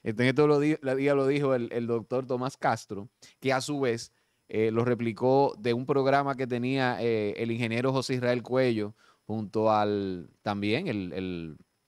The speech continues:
el intelectualísimo hombre de periodismo brillante, Federico Enríquez Grateró, que se llamaba Parte y Punto, donde, eh, u-, había un escándalo nacional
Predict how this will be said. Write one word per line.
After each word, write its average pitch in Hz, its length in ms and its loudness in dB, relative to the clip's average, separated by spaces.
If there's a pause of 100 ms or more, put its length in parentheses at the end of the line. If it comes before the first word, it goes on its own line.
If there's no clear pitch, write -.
(760)
el 113 160 2
intelectualísimo 120 1500 0
hombre 127 360 2
de 117 80 2
periodismo 113 680 -2
brillante, 104 680 -2
Federico 104 380 -4
Enríquez 120 300 -6
Grateró, 113 500 -4 (400)
que 101 140 -10
se 104 80 -8
llamaba 107 400 0
Parte 113 260 0
y 101 60 -6
Punto, 107 520 -6 (280)
donde, 120 640 2 (360)
eh, 123 60 -6
u-, 117 180 -8 (160)
había 117 280 0
un 143 100 -2
escándalo 123 640 -2
nacional 120 720 -4